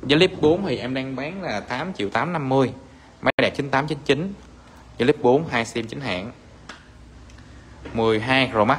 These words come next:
thì em chưa có. Samsung A ba tư thì đây. A ba tư thì năm triệu mốt năm mươi, còn bảo hành tháng năm hai không hai bốn. ram tám, một trăm hai mươi tám gi. A ba tư là màn hình chín mươi Hz.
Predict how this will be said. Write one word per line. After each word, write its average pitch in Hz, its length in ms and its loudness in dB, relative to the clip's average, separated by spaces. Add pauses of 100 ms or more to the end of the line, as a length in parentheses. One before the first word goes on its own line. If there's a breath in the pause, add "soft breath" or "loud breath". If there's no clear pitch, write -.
thì 117 80 2
em 117 160 0
chưa 123 140 4
có. 139 400 6 (340 loud breath)
Samsung 135 580 -2
A 131 180 0
ba 127 180 4
tư 131 260 2
thì 113 140 -2
đây. 120 280 4 (480 loud breath)
A 123 200 2
ba 123 180 4
tư 123 240 4
thì 113 140 2
năm 123 240 0
triệu 104 160 0
mốt 127 240 2
năm 123 220 -2
mươi, 123 160 2
còn 101 160 0
bảo 123 80 2
hành 113 140 0
tháng 131 160 -4
năm 123 200 -2
hai 120 140 -4
không 123 200 -6
hai 120 100 -4
bốn. 120 320 0 (440 loud breath)
ram 117 200 2
tám, 127 300 0
một - 260 -2
trăm 117 120 2
hai 117 120 -2
mươi 110 60 -6
tám 139 220 0
gi. 127 200 2 (960 loud breath)
A 117 160 2
ba 117 140 4
tư 120 200 6
là 107 100 6
màn 98 140 0
hình 98 180 -4
chín 120 180 -2
mươi 160 100 -2
Hz. 101 140 -2